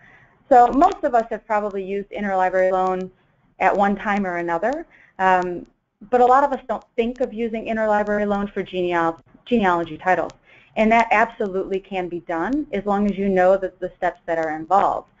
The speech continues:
So through WorldCat, you can get a great list of rare, um, not often used, not often available genealogical titles.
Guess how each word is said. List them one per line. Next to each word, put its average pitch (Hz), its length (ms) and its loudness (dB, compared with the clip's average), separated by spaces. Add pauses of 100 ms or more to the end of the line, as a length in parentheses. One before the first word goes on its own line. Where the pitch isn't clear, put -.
(340)
So 240 140 2
through 370 280 -2
WorldCat, 220 680 0
you 202 60 -12
can 202 140 -6
get 196 100 -6
a 190 60 -8
great 208 640 -2 (240)
list 185 480 0 (240)
of 170 460 -2
rare, 190 640 0 (440)
um, 147 460 -10 (240)
not 220 240 4
often 220 340 0
used, 190 300 -6
not 196 120 -2
often 202 260 -4
available 180 360 0
genealogical 165 800 -6
titles. 247 380 4